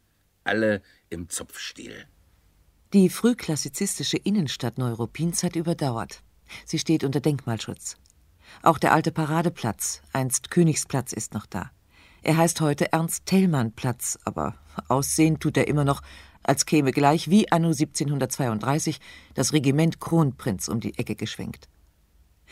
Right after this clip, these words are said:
Speaker 2: Nach den düsteren Tagen von Küstrin hatte sich der Soldatenkönig mit seinem Ältesten wieder ausgesöhnt und den Obristleutnant Fritz als Chef eines Regiments nach Neuruppin abkommandiert.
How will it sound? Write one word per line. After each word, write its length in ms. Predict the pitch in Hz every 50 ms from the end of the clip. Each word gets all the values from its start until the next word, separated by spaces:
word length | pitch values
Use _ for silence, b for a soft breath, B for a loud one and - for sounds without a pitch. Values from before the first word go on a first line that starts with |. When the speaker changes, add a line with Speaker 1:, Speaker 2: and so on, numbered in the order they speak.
| B B B
Speaker 2:
Nach 160 | 151 147 143
den 140 | - 160 147
düsteren 380 | 156 170 - - 160 151 131
Tagen 300 | - 135 139 143 156 190
von 200 | - - 156 123
Küstrin 540 | - - 123 - - - - 160 170 180 170 B B B B B B B
hatte 180 | B 151 123 151
sich 140 | 143 160 -
der 120 | - 151 135
Soldatenkönig 1000 | 143 135 110 131 127 131 - - 156 - - - 170 160 156 151 147 - - -
mit 200 | 156 135 131 -
seinem 240 | - 131 131 127 -
Ältesten 440 | - 139 135 135 135 - - 151 139
wieder 200 | 131 - 139 -
ausgesöhnt 600 | 151 151 - - 135 110 110 127 104 87 87 - - B B B B B B B
und 220 | B 135 131 - -
den 160 | 139 135 110
Obristleutnant 1000 | - 120 123 110 - 151 165 - - - - 143 139 139 135 - 110 85 71 -
Fritz 380 | - - 175 170 - - - b b b b b b b
als 240 | - 117 - -
Chef 260 | - 190 190 180 - - -
eines 260 | 147 147 131 120 -
Regiments 540 | 131 123 107 117 127 135 131 131 - - 143
nach 160 | 135 120 123
Neuruppin 580 | 131 123 123 120 147 - - - 160 139 - -
abkommandiert. 800 | 127 - - - 120 104 87 - - - - - - - -